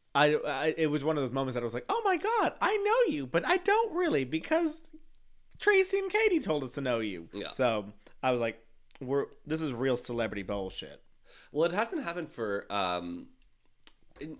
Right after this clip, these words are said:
Speaker 2: well, it has happened a little bit. So for Drag Race U K, I had heard of Davina De Campo before.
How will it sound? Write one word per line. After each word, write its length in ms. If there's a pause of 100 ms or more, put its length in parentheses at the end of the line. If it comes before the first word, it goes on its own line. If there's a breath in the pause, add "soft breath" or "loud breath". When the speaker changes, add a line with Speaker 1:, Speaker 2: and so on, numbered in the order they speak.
Speaker 2:
well, 400
it 160
has 220
happened 400
a 60
little 220
bit. 200 (180)
So 280
for 580 (120)
Drag 320
Race 260
U 100
K, 460
I 140
had 120
heard 200
of 80
Davina 380
De 80
Campo 440
before. 600